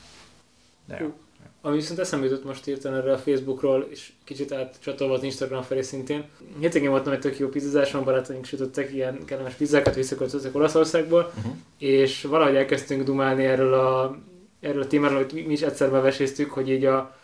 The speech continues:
Speaker 2: mennyire figyelnek meg minket a saját tech eszközeink, meg okos otthon, meg ilyesmi, és teljesen megdöbbentő volt, valaki pont bedobta, hogy így, hogy hallgat a telefon, ugye egyfolytában
Speaker 1: Igen,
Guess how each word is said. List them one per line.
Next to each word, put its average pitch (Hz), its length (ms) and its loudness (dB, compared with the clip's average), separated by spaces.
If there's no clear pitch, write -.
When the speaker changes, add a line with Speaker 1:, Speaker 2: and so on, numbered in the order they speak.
Speaker 2:
mennyire 143 320 0
figyelnek 131 480 2
meg 135 120 -2
minket 131 240 -4
a - 40 -12
saját 135 400 0
tech 143 200 0
eszközeink, 135 600 -2
meg 127 140 -2
okos 131 240 4
otthon, 143 300 2
meg 127 140 0
ilyesmi, 139 400 2
és - 180 -12
teljesen 151 400 4
megdöbbentő 135 480 2
volt, 139 120 2
valaki 151 200 -4
pont 135 180 0
bedobta, 135 380 2
hogy 135 160 -2
így, 135 180 -6
hogy - 120 -4
hallgat 135 340 4
a 135 60 -4
telefon, 123 540 -6
ugye 143 360 -6
egyfolytában 131 540 0
Speaker 1:
Igen, 131 60 4